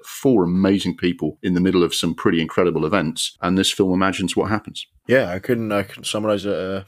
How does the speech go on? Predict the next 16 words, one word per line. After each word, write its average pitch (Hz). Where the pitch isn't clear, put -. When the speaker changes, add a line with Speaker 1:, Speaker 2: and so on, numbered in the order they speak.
Speaker 2:
better 98
myself. 110
In 123
terms 165
of 147
the 139
actual 120
accuracy 123
of 113
it, 101
obviously 113
this 104
is -
a -
completely 95
fictional, -